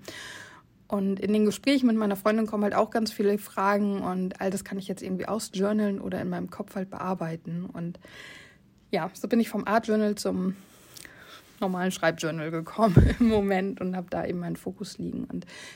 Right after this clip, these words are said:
diesen Spirit Membership mache ich immer noch. Und außerdem hat die,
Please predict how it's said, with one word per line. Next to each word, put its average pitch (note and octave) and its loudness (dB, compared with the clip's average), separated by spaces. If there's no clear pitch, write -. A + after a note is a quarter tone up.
diesen G3+ -4
Spirit G3+ 0
Membership G3 -4
mache F#3+ -6
ich - -6
immer C#4+ 8
noch. B3 4
Und G#3 -4
außerdem G3+ 0
hat G3 -6
die, F#3 0